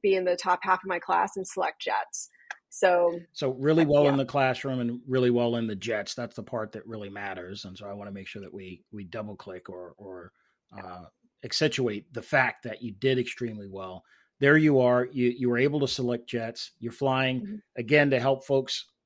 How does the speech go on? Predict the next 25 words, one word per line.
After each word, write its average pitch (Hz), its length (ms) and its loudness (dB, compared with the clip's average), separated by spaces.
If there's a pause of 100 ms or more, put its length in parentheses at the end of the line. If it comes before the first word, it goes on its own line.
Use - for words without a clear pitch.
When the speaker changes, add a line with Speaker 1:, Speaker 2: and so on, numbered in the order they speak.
(160)
Speaker 2:
understand 139 580 2
who 127 100 2
are 123 100 2
listening, 131 420 0
who 120 100 0
maybe 120 280 0
weren't 117 180 -4
a 107 60 -12
part, 120 380 -4 (120)
um, 107 420 -10 (400)
don't 135 180 6
understand 127 380 0
where 120 120 2
the 117 80 0
Navy 117 280 -2
was 113 260 -4
during 113 220 -8
this 110 120 -12
particular 117 360 -8
time. 113 380 -12 (440)
Uh, 110 100 -10
the 117 160 -4
F 117 120 -6
A 123 40 0
eighteen, 117 800 -2